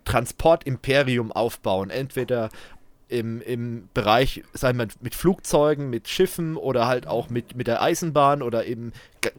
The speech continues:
ganz klassisch über Paketbooten. Kommen wir dann auch <laughs> später nochmal zu dem Thema D H L und Co. Ähm, und dann kannst du dir da eine Welt aufbauen und ein Imperium und verdienst halt Geld und so weiter.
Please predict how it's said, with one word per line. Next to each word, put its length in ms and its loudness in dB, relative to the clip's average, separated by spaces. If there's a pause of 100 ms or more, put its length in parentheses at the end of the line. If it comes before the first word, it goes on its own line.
(100)
ganz 300 0
klassisch 580 2
über 380 -2
Paketbooten. 1400 0 (340)
Kommen 180 -4
wir 80 2
dann 160 -2
auch 120 -4
<laughs> 20 -14
später 340 2
nochmal 320 4
zu 120 -4
dem 180 -4
Thema 380 0 (360)
D 140 -2
H 120 2
L 200 0
und 140 -2
Co. 300 2 (340)
Ähm, 420 2 (760)
und 440 4 (380)
dann 300 6
kannst 340 2
du 40 -12
dir 140 2
da 100 6
eine 160 4
Welt 220 0
aufbauen 580 2
und 240 -6
ein 140 -6
Imperium 640 0
und 120 -6
verdienst 400 -4
halt 200 0
Geld 320 2
und 140 -6
so 120 -4
weiter. 320 4